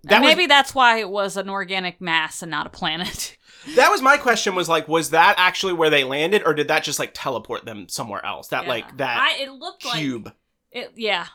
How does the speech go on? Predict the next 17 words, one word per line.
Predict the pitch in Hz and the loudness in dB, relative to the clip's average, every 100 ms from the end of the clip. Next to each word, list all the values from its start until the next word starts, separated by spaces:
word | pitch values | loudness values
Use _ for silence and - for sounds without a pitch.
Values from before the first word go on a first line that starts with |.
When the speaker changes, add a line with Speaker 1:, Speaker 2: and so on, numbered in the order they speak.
| - | 0
Speaker 2:
I | 269 | 2
thought | 320 330 | 4 4
maybe | 226 214 185 180 | 4 2 0 -6
it | |
was | 160 180 | -6 -10
a | |
planet | 180 220 214 196 - _ _ | -8 -8 -6 -6 -6 _ _
that | 196 | -8
was, | 180 175 | -8 -8
like, | 175 | -8
encased | 180 180 175 190 180 - | -8 -10 -10 -10 -10 -10
in, | 190 175 | -10 -10
like, | 165 160 | -10 -6
a | 156 147 _ _ _ _ _ _ - | -6 -8 _ _ _ _ _ _ -10
thing. | 214 202 202 | -6 -4 -2
I | 196 190 | 0 0
don't, | 156 131 | 0 -6